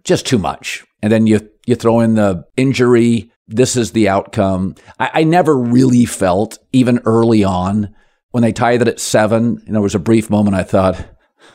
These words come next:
"San Francisco is somehow," after that Christian McCaffrey run where he banged off four guys, I thought, you know, this is, this is a coaching victory if they can keep it close. But, um,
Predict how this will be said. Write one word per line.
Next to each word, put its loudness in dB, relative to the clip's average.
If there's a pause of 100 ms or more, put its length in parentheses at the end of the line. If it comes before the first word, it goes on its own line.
(180)
"San -4
Francisco -6
is -14
somehow," -4 (280)
after -4
that -4
Christian -4
McCaffrey -4
run -4
where -2
he -2
banged -2
off -4
four -2
guys, -2
I -4
thought, -4 (760)
you 0
know, -6 (480)
this 0
is, -2
this 0
is -2
a -2
coaching -2
victory 0
if 0
they -2
can -4
keep -4
it -8
close. -2 (640)
But, -2
um, -4